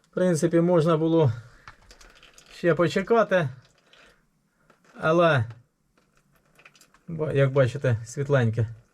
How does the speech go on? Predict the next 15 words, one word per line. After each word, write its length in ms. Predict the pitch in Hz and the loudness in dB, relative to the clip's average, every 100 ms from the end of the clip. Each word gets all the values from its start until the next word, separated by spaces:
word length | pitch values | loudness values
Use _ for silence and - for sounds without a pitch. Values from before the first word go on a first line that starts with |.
| _ _ _ _ _ _ - | _ _ _ _ _ _ -8
Є 260 | 165 160 123 | 0 2 0
трошки 560 | - 160 156 123 - | -2 -2 0 0 0
осадочок. 600 | 165 156 202 165 147 151 - _ _ _ _ _ _ - - - - _ _ - - _ - - - - - - - | 0 2 0 0 0 -4 -6 _ _ _ _ _ _ -20 -20 -20 -20 _ _ -20 -20 _ -20 -20 -20 -20 -20 -14 0
Але 200 | 170 196 | 2 4
ще 180 | - 220 | 4 2
б 40 | |
воно 240 | 196 202 185 | 4 2 4
поїздило. 600 | 202 190 165 151 139 120 - - - | 2 2 4 4 4 2 -2 -16 -4
Тисяч 320 | 185 180 160 | 0 2 2
двадцять. 420 | 202 202 185 156 | 2 2 0 -2
Ну, 180 | 190 233 | 0 2
як 160 | 220 - 160 - - | 2 -2 -6 -8 -6
кажуть, 420 | 214 190 180 - - _ _ _ _ _ _ - - - - - - | -2 0 0 -2 -10 _ _ _ _ _ _ -20 -20 -20 -20 -20 -18
своєчасна 760 | - 208 208 202 226 196 202 185 | 0 4 4 4 2 2 0 -2
заміна 540 | 190 202 196 180 151 | 0 2 2 2 0